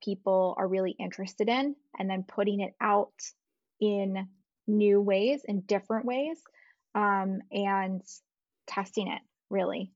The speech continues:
just constantly testing it and coming at it from, um, a really curious place.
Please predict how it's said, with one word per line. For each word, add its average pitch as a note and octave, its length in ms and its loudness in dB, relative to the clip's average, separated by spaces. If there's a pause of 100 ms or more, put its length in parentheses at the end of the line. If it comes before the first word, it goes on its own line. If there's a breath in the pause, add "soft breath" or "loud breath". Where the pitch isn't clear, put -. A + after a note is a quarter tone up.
just G3 340 -6 (140)
constantly G3 440 -4
testing F#3+ 420 -6
it F3+ 200 -4
and F3+ 160 -6
coming F3+ 300 -6
at F3 180 2
it F3 200 -4
from, F3 420 -2 (460 soft breath)
um, F#3 360 0
a - 60 -4
really F3+ 320 -2
curious F3 540 -6
place. - 380 -8